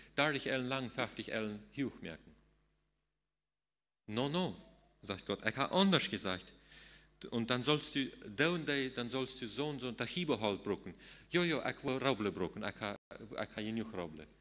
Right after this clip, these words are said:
„No“, sagt Gott, „du sollst nicht das Holz brücken, du sollst ein anderes Holz brücken.“ Oder wo wird der Tau gegangen sein, wenn wir nicht wirklich aufmerksam, aufmerksam sind, wann Gott, Gott uns was sagt? Wenn wir das Wort Gottes bloß so immer lesen und überhaupt nicht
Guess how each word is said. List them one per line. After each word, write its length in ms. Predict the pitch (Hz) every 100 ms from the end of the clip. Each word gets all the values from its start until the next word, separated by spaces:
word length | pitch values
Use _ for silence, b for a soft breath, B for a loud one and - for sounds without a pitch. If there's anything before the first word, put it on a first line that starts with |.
| b b b b
„No“, 400 | - 113 180 165 92 -
sagt 240 | - 95
Gott, 160 | - 95 - -
„du 80 | 123
sollst 360 | 113 160 170 -
nicht 200 | 160 151
das 80 | -
Holz 220 | 98 92 -
brücken, 240 | 92 -
du 80 | 113
sollst 280 | 151 - -
ein 80 |
anderes 440 | - 185 185 143 -
Holz 260 | 110 95
brücken.“ 320 | - 90 - 85 B B B B B B B -
Oder 260 | 135 143
wo 160 | 151 202
wird 160 | 185 180
der 100 | 170
Tau 160 | 185
gegangen 380 | 196 151 110 92
sein, 240 | 95 87 - -
wenn 340 | 101 151 143
wir 100 | 131
nicht 560 | 123 156 196 196 175 139
wirklich 500 | 151 156 143 120 - - - _ -
aufmerksam, 720 | 180 185 143 139 120 - 120
aufmerksam 640 | - 151 123 104 - 139 90
sind, 340 | 95 87 78 b b b -
wann 180 | 113 107
Gott, 220 | 113 -
Gott 180 | 110 87
uns 220 | - -
was 140 | 90
sagt? 280 | 87 80 - B B B -
Wenn 160 | 170
wir 80 | 165
das 180 | 165 -
Wort 140 | 180
Gottes 260 | - 165 156
bloß 220 | - 170
so 80 | -
immer 280 | 170 180 160
lesen 400 | 147 147 135 135
und 100 | 123
überhaupt 520 | 131 135 143 143 -
nicht 300 | 123 - -